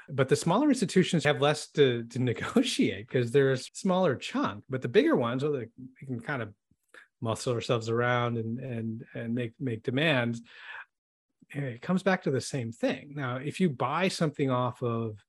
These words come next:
Amazon or eBay, right? You know, I, the other day I was trying to buy something. You know, I saw this thing that had only fifteen reviews, but there were f-,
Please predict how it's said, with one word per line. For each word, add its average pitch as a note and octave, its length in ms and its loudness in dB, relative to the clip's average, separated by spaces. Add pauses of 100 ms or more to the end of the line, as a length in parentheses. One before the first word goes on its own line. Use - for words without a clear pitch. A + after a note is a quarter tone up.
(240)
Amazon B2+ 680 2
or A2+ 100 -4
eBay, A2 360 -4 (240)
right? B2+ 220 -10 (800)
You C#3+ 140 0
know, B2+ 360 2
I, - 20 -6
the D3 160 4
other C3+ 140 6
day B2+ 120 4
I A#2+ 60 4
was A#2 120 -4
trying A#2+ 140 -2
to A2 40 2
buy G2+ 200 -4
something. - 400 -14 (400)
You E3 100 -4
know, B2+ 40 0
I A2 100 2
saw D3 340 4
this C#3 240 2
thing D3+ 220 4
that B2 100 4
had A#2 220 -4 (280)
only F3 340 6
fifteen A3+ 640 2
reviews, D#3 520 2
but A2+ 180 -10
there B2+ 160 0
were A2 100 -2
f-, - 280 -16